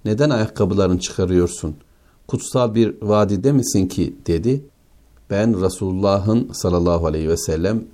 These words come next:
mesleri ve ayakkabılarıyla namaz kıldığını gördüm." dedi.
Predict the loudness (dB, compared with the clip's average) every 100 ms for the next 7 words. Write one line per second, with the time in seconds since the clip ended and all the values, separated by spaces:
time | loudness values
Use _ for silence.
0 | -10 -2 -2 -2 -2 0 2 0 -6 -20
1 | _ _ 0 2 2 0 -4 -2 0 2
2 | 2 2 0 0 -2 -4 -6 -4 -2 -4
3 | 0 0 0 0 -2 0 -2 -4